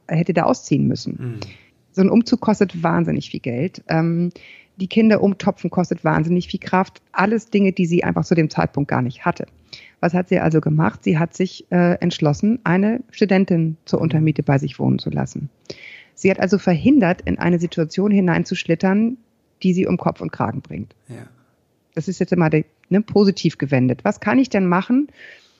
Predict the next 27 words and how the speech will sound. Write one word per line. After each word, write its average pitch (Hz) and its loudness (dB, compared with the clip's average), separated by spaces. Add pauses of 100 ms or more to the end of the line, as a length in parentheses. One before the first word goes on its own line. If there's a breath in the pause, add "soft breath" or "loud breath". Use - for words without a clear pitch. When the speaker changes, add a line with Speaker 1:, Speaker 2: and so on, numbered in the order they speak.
(240 loud breath)
Speaker 1:
um 196 2
es 190 -4
für - 0
mich 180 0
finanziell 165 2
leicht-, 143 -2
finanziell 165 2
leichter 156 -2
zu - -8
machen? 139 -6
Habe 175 0
ich, - -8 (440 soft breath)
ähm, 175 2 (180)
ein 170 -2
Zimmer, 208 2
wo 180 2
ich 185 -2
einen 185 -2
Studenten 180 -2
reinsetzen 165 -2
kann, 165 -2
der 160 -2
uns - -8
dann 160 -2
vielleicht 156 -4
das 160 -8
Babysitten, 156 -2